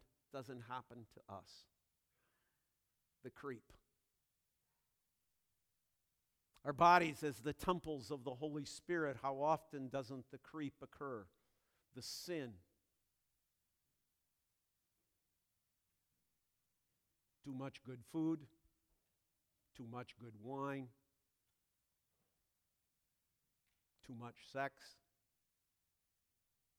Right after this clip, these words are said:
Creeps in. Sin begins to build.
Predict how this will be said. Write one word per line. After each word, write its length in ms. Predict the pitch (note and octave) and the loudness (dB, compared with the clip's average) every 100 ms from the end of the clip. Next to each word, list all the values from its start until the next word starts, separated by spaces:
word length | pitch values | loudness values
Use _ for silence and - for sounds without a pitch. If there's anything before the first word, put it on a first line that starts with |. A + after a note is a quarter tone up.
| _ _ _ _ _ _ _ _ _ _ _ _ _ _ _ _ _ _ _ _ _ _ _ _ _ _ _ _ _ - - | _ _ _ _ _ _ _ _ _ _ _ _ _ _ _ _ _ _ _ _ _ _ _ _ _ _ _ _ _ -20 -6
Creeps 400 | E3 C3 - G3 | -6 -6 -10 -10
in. 180 | F#3 D3 A#2 _ _ _ _ _ _ _ _ _ _ _ _ _ _ _ _ _ _ _ _ _ _ _ _ _ _ _ _ _ _ _ | -10 -12 -20 _ _ _ _ _ _ _ _ _ _ _ _ _ _ _ _ _ _ _ _ _ _ _ _ _ _ _ _ _ _ _
Sin 600 | - - - A#3 F#3+ E3+ A2+ | -16 -14 -12 -4 -2 -2 -8
begins 880 | D3+ C3 D#3+ F3+ E3+ D#3 C#3+ C#3 - - - _ _ _ _ _ _ | -16 -16 -6 -2 -2 -4 -12 -20 -20 -20 -20 _ _ _ _ _ _
to 60 | F3 | -14
build. 300 | G#3+ A3 | -12 -14